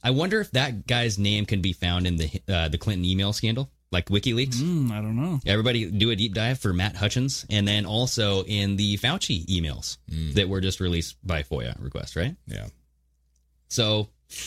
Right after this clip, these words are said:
Speaker 1: I wonder, I wonder. Hmm. It's just, uh, you know, it's a small world sometimes. So was it like a, some, because Sussman got indicted,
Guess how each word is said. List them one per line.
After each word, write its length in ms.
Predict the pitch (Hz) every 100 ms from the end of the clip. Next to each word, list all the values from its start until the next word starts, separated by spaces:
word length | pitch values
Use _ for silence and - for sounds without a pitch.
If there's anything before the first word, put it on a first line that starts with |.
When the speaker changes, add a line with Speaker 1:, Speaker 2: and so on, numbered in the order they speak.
| - _ -
Speaker 1:
I 140 | 160
wonder, 500 | 208 247 233 101 78
I 120 | 107 135
wonder. 500 | 151 123 85 69 - -
Hmm. 380 | 127 101 82 73 - - _ _ _ -
It's 180 | 120 -
just, 200 | 247 -
uh, 160 | 226 208
you 140 | 196
know, 120 | 196
it's 100 | 196
a 40 | 196
small 300 | 190 180 165
world 220 | 160 113
sometimes. 580 | - 80 82 76 - - - - - -
So 180 | 160 151
was 220 | 156 156
it 100 | 147
like 260 | 139 135
a, 320 | 139 117 110 - -
some, 280 | - 143 - 127
because 340 | 127 131 110 -
Sussman 580 | - 127 120 - 117 110
got 200 | 107 107
indicted, 540 | 101 92 98 104 110